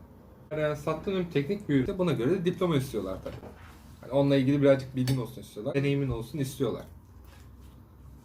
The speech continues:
Hani bunun da şöyle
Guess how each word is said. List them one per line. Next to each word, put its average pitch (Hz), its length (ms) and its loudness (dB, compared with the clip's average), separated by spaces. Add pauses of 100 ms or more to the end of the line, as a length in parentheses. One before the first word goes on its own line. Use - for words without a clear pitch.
Hani 170 280 2
bunun 208 260 2
da 214 240 4 (1300)
şöyle 180 400 2